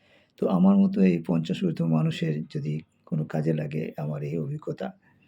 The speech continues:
সেই জন্যে এ-, এটা আলোকপাত করা। তো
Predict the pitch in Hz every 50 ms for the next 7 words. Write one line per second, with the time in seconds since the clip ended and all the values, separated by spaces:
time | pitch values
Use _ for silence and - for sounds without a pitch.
0 | _ _ _ _ _ _ _ _ - - - 151 80 80 78 78 78 - - -
1 | 80 82 - - - - 78 78 76 - 82 82 - _ - 80 - - - -
2 | 151 156 151 160 190 196 - _ _ _ _ _ _ _ _ _ _ _ _ _
3 | _ - 156 156 156 156 156 156 -